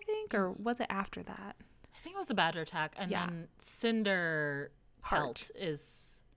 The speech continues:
Speaker 1: Cinder Heart.
Speaker 2: Yes, Cinder Heart,
Speaker 1: Mm-hmm.
Speaker 2: who was Cinder Pelt.
Speaker 1: Who was Cinder Pelt.
Speaker 2: <laughs>
Speaker 1: We weren't, yeah, yeah, you weren't wrong.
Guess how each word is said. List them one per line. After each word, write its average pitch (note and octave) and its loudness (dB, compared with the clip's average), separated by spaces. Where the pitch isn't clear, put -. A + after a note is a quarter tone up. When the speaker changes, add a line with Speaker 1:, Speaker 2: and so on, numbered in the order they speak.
Speaker 1:
Cinder F#3 -4
Heart. - -6
Speaker 2:
Yes, D#3+ -4
Cinder F3+ -2
Heart, F#3 0
Speaker 1:
Mm-hmm. - -12
Speaker 2:
who E3 0
was E3 2
Cinder D3 -4
Pelt. - -12
Speaker 1:
Who G#3 8
was A3 12
Cinder B3 12
Pelt. A#3 10
Speaker 2:
<laughs> - -2
Speaker 1:
We - 8
weren't, D4 12
yeah, E3+ 8
yeah, G3+ 10
you B3+ 8
weren't C4+ 6
wrong. - 4